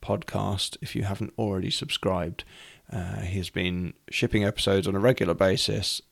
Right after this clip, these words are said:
and as a tech, it's so hard to keep up with all of the things that are out there. They keep popping up, and it can take so much time to go and research what these things are. So just to have these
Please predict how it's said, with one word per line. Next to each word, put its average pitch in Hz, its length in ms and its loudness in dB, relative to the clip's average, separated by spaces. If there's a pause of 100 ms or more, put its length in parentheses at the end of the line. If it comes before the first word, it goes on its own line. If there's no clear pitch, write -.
and 87 440 -2 (600)
as 110 140 2
a 90 80 -4
tech, - 420 0
it's - 140 -2
so - 220 4
hard 92 200 2
to - 60 -4
keep - 240 0
up - 280 0
with 90 380 -2 (160)
all 131 240 8
of 123 120 2
the - 80 -6
things 101 280 -2
that - 120 -4
are 98 60 2
out 90 180 2
there. 92 140 2
They 90 140 -2
keep - 320 -4
popping 95 300 0
up, 95 320 -2 (680)
and 90 520 -2 (140)
it 85 180 -2
can 104 100 0
take 101 240 2
so 123 140 4
much 107 180 0
time 104 240 0
to - 80 -6
go - 80 -2
and 95 160 -2
research - 420 0
what 87 120 0
these 95 200 -2
things 98 240 -2
are. 92 220 0
So - 160 -2
just - 320 -2
to 110 80 4
have 110 240 4
these 95 400 0